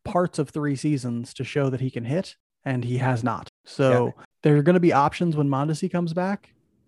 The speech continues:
Speaker 1: There are gonna be options if Bobby Witt Junior starts hitting better, though he hasn't hit great at Northwest Arkansas either. There might even be options when someone like an Eric Mejia comes back.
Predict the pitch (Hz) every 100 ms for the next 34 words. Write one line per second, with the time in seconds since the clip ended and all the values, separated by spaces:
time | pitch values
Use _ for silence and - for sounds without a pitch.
0 | _ - 131 143 151 143 147 - 147 135
1 | - 143 143 143 135 139 151 156 156 151
2 | - 143 - 151 147 156 160 127 120 127
3 | 123 123 127 - 135 131 - - 139 131
4 | 131 127 135 131 139 147 143 160 196 -
5 | _ - 156 202 190 170 160 160 160 -
6 | 143 156 143 156 151 147 135 127 143 151
7 | 143 127 139 180 131 131 120 117 123 123
8 | -